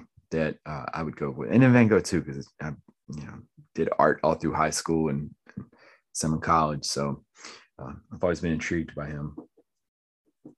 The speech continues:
Next question. If it wasn't The Shadows, what would the name of the show be called? Very good question. Uh, I thought about that before.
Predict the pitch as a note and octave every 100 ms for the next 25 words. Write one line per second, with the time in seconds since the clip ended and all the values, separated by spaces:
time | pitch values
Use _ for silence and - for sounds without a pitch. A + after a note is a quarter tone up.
0 | - _ _ _ F2+ A#2+ - C3 - C#2+
1 | C#2 D2 A#2 C#3+ B2 A#2 F#2 F#2 F2+ E2+
2 | E2+ D#2+ D#2+ D#2 D2+ C#2+ - A#1+ - -
3 | - - _ - - _ - _ _ _
4 | _ D#2 G2 G2+ G2+ F#2+ E2+ E2 D2+ -
5 | - - - - - _ _ D#3+ - E3+
6 | F2 - E2 - _ _ _ - F2 -
7 | F#2 F#2 F#2+ C2 - - G2 G2+